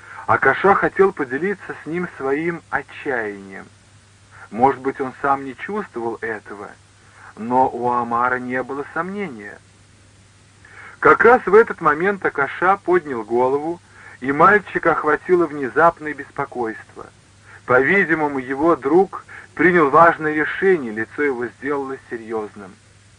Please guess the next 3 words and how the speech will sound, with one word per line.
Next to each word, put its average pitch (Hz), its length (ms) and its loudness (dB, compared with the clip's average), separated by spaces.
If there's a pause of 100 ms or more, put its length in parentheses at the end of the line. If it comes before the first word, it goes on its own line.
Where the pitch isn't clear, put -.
(680)
«Пошли», — 135 400 -12 (580)
сказал 95 400 -10
он. 95 140 -14